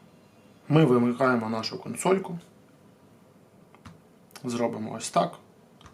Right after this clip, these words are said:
та вимкнемо. Е, оновити ми можемо декількома способами.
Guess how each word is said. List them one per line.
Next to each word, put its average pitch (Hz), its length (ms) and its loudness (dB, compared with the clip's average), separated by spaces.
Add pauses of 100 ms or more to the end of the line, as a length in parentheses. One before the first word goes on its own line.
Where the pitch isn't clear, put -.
(600)
та 147 140 6
вимкнемо. 120 480 -4 (960)
Е, 139 40 -8 (600)
оновити 202 600 6 (140)
ми 156 260 6
можемо 131 600 4 (600)
декількома 131 720 2 (920)
способами. 117 680 -4